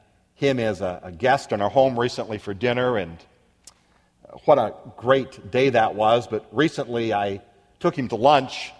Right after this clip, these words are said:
one of our favorite things to do. And, uh, as we were talking, he said, "Pat,"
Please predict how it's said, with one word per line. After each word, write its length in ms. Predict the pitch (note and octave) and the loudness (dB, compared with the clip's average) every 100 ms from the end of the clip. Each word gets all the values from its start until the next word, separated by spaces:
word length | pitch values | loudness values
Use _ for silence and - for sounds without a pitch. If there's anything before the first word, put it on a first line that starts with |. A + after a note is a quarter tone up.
| _ _ _ _ _ _ _ _ - | _ _ _ _ _ _ _ _ -10
one 120 | A#2+ | -2
of 80 | A#2 | 2
our 100 | G#2 | 2
favorite 360 | C#3 C3 A2+ | 2 0 0
things 240 | D3+ B2+ A2+ | -2 -4 -4
to 120 | G2+ | -8
do. 380 | F#2 C#3 C3+ D3+ - - _ _ _ _ _ _ _ _ | 0 4 4 2 -14 -20 _ _ _ _ _ _ _ _
And, 420 | - A#2+ B2 A#2 A2+ | -2 0 2 0 2
uh, 200 | A2+ G#2+ | 0 2
as 180 | A#2+ A2+ | -2 2
we 120 | D#3+ | 2
were 100 | C#3 | 2
talking, 480 | - D#3+ F3+ D#3+ A#2+ | 2 4 4 0 -6
he 140 | A2+ | -6
said, 240 | - A2+ | -4 -4
"Pat," 440 | - D3+ D#3 C3+ | 0 0 0 -2